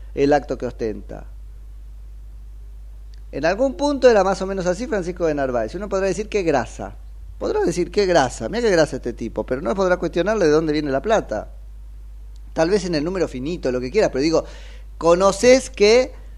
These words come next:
tiene su plata de otro negocio, con contactos con la política, lo que quieras, lo que quieras.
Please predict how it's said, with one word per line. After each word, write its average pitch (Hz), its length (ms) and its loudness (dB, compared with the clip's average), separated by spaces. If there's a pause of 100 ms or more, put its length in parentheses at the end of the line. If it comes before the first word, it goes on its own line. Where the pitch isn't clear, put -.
(480)
tiene 240 360 2
su 240 140 -4
plata 233 600 2 (840)
de 180 280 6
otro 180 200 4
negocio, 185 560 2
con 196 140 -4
contactos 175 360 -6
con 170 120 -4
la 160 120 0
política, 156 840 0
lo 202 220 -2
que 196 240 -2
quieras, 170 720 2
lo 175 180 -2
que 185 160 -4
quieras. 131 540 -2